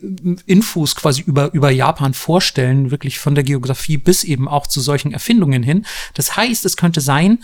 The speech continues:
dass wir schon mal an der Oberfläche solcher Erfindungen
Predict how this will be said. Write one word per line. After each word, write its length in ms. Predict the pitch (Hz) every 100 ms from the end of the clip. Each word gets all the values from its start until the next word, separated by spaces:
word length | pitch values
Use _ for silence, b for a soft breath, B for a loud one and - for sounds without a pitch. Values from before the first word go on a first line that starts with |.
| B B -
dass 240 | 165 -
wir 160 | 170 180
schon 260 | - 165
mal 380 | 160 151 156 160 -
an 260 | 156 160 156
der 160 | 151
Oberfläche 540 | 190 180 160 151 - 143
solcher 340 | 147 156 -
Erfindungen 580 | 160 - 170 147 139